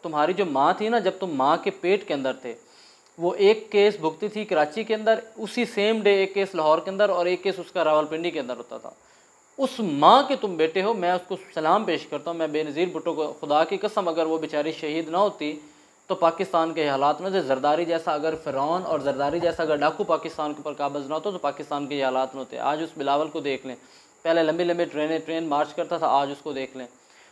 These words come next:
तो बहरकैफ, अ, ये शेख, अभी ये शेख दानिश का जो वाक़या, ये actually हुआ क्या है? ये हुआ ये कि उसको पता है कुछ नहीं होगा, उसने फ़िरौनियत की इंतहा कर दी है। तो, अ, वकील भाइयों, आपने बहुत अच्छा काम किया है,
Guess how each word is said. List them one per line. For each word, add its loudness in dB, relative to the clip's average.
तो -12
बहरकैफ, 0
अ, 2
ये -2
शेख, -2
अभी -4
ये -2
शेख 2
दानिश 0
का -2
जो 2
वाक़या, 0
ये 0
actually -6
हुआ 4
क्या -2
है? -8
ये 0
हुआ 4
ये 0
कि -6
उसको -4
पता 4
है 8
कुछ -8
नहीं -6
होगा, -10
उसने -12
फ़िरौनियत -2
की -6
इंतहा -2
कर -2
दी -8
है। -16
तो, 4
अ, 2
वकील -4
भाइयों, 0
आपने 2
बहुत -2
अच्छा -4
काम -6
किया -4
है, -6